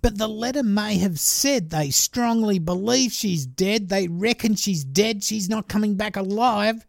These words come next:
she's dead, but they just need more evidence to prove it.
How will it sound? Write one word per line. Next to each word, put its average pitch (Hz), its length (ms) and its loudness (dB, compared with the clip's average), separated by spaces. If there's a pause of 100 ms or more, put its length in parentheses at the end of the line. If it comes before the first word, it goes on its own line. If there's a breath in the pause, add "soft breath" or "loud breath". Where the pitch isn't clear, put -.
(120)
she's 208 320 0
dead, 220 500 2 (380 soft breath)
but 220 140 0
they 226 100 4
just 202 260 4
need 202 200 4
more 190 240 4
evidence 185 380 2
to 170 100 0
prove 220 400 2
it. - 260 -12